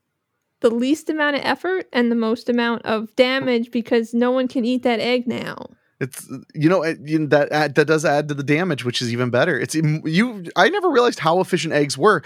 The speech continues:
Speaker 2: I'm never using toilet paper again. I'm sticking just to eggs now.
Speaker 1: I mean, I felt I was, I was upset about the toilet paper too. <laughs>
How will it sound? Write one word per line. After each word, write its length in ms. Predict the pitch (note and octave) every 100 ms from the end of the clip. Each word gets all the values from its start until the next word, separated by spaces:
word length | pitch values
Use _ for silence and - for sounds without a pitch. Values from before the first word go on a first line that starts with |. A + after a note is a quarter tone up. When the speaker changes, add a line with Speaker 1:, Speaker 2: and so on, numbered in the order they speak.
| -
Speaker 2:
I'm 120 | F#3 B3+
never 200 | C4 G3
using 240 | D#3 D3
toilet 320 | C3 E3+ G3+
paper 260 | A#2 A#2 A#2
again. 180 | B2+ D#3
I'm 120 | D#3
sticking 360 | - C#3 C3
just 300 | A#2 B2+ A#2+
to 100 | -
eggs 280 | B2 A#2 A2
now. 240 | A#2 - - _ _ _ _ _ -
Speaker 1:
I 60 | D4+
mean, 220 | D#4+ B3+ -
I 100 | C#4+
felt 380 | D4 E4 C#4 - -
I 120 | A#3+
was, 360 | A#3 C4+ C#4 - -
I 80 | B3
was 160 | B3+
upset 260 | C4+ - C#4+
about 200 | C#4+ C4
the 60 | B3
toilet 300 | - C#4+ D4+
paper 300 | A#3 B3 G#3+
too. 360 | C#4 D4 C4+
<laughs> 60 | -